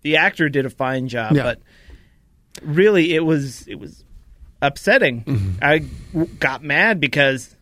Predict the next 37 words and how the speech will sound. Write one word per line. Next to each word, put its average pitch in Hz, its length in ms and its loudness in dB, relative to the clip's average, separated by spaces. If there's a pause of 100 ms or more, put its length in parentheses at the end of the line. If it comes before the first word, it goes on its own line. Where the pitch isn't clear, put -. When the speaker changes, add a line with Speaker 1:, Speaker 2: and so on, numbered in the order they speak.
(200)
Speaker 1:
I 143 100 -2
think 196 180 4
at 180 100 0
that 147 220 2
point 151 260 2
I, 127 200 2 (340)
I 139 180 2
almost 139 360 -2
turned 127 220 -4
it 113 60 -12
off. 104 180 -6
Speaker 2:
Yeah, 95 280 -4
I 143 160 0
was 117 160 2
like, 104 200 -4
"Are 123 60 -2
you 113 180 0
kidding 101 340 -2
me? 98 140 0
What 98 200 0
are 101 60 0
we 95 100 -4
doing 92 180 -4
with 90 120 -6
this?" 95 340 -4
And 131 140 2
then, 135 260 0 (680)
you 143 100 2
know, 131 420 0
I 120 520 0 (300)
thought 135 300 -2
the 120 100 0
best 139 520 -4 (540)
element 139 480 2
of 104 100 0
the 113 120 2
episode 101 640 -4